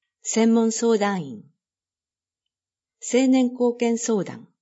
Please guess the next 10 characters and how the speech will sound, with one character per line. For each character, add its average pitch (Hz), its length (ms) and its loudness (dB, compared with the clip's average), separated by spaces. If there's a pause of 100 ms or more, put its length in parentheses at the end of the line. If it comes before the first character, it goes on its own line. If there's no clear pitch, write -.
(840)
二 247 160 2
十 180 240 -2
五 156 140 -6
日 - 460 -14
水 180 360 -8
曜。 156 240 -6 (840)
十 240 260 0
時 180 180 -6
か 131 140 -12
ら 120 220 -18